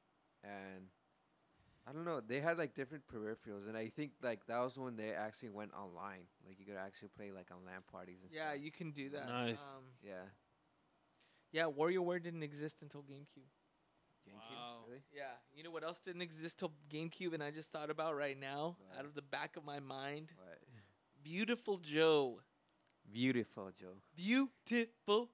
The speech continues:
Speaker 2: Joe.
Speaker 1: Oh, no, you're
Speaker 3: Beautiful
Speaker 1: right.
Speaker 3: Joe.
Speaker 1: That was actually one of the best games from that.
Speaker 2: Dude, what happened to that, bro?
Speaker 1: I don't know. Like, it, it was beautiful to look at, and the gameplay was fucking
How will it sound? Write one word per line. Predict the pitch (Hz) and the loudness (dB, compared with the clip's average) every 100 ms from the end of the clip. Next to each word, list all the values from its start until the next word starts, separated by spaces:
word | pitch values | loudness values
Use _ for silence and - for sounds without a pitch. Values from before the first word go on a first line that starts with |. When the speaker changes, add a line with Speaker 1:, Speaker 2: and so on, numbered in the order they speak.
| - | -2
Speaker 2:
Joe. | 170 156 135 117 | 6 6 6 0
Speaker 1:
Oh, | 123 | 2
no, | 147 | 4
you're | 160 | 8
Speaker 3:
Beautiful | 151 131 | 8 8
Speaker 1:
right. | 151 165 | 4 4
Speaker 3:
Joe. | 135 | 6
Speaker 1:
That | 156 | 8
was | 156 | 10
actually | 165 - 165 | 8 6 0
one | 151 | 0
of | 147 | -2
the | 131 | -2
best | 107 120 - | 0 0 -2
games | 117 135 - | -8 -8 -10
from | 101 95 | -12 -10
that. | 90 101 101 _ _ 226 | -8 -10 -12 _ _ -18
Speaker 2:
Dude, | 226 | -16
what | 214 262 - 247 | -14 -12 -12 -8
happened | 349 392 381 | -8 -8 -8
to | 285 | -6
that, | 208 156 135 127 | -4 -6 -8 -10
bro? | 165 294 403 | -8 -6 -6
Speaker 1:
I | 131 | -6
don't | 196 196 | -4 0
know. | 220 262 | 4 4
Like, | 131 120 110 - - - | 8 8 6 2 -10 -2
it, | 147 - _ | 0 0 _
it | 131 156 | 0 2
was | 185 160 | 2 -2
beautiful | 110 120 147 160 160 | -2 2 2 0 -2
to | 127 | -2
look | 110 120 - | 2 2 4
at, | 156 160 - | 4 4 2
and | 110 104 101 101 - | -2 -2 -4 -10 -6
the | 117 | -4
gameplay | 107 120 131 156 | 0 -2 -2 -4
was | 120 - - | -6 -8 -6
fucking | 135 131 110 | -6 -6 -10